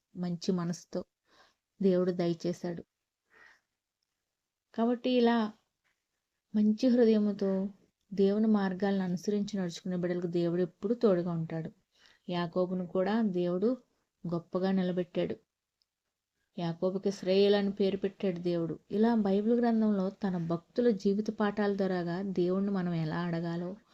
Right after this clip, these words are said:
దేవుని మార్గాలలో మనం ఎలా నడుచుకోవాలో మనకు దేవుడు తెలియజేశాడు. మనం సుఖంగా, ఆనందంగా ఈ యొక్క భూమి మీద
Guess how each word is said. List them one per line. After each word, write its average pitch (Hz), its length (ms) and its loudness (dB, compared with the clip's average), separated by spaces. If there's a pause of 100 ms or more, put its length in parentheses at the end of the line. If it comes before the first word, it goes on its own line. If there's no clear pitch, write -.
(400)
దేవుని 202 300 6
మార్గాలలో 208 840 2
మనం 185 260 0
ఎలా 165 180 -2
నడుచుకోవాలో 185 920 -2 (1200)
మనకు 208 260 2
దేవుడు 190 440 2 (340)
తెలియజేశాడు. 180 760 0 (440)
మనం 185 200 -2
సుఖంగా, 214 760 0
ఆనందంగా 196 760 0 (580)
ఈ 208 40 2
యొక్క 208 200 2
భూమి 185 340 2
మీద 208 280 4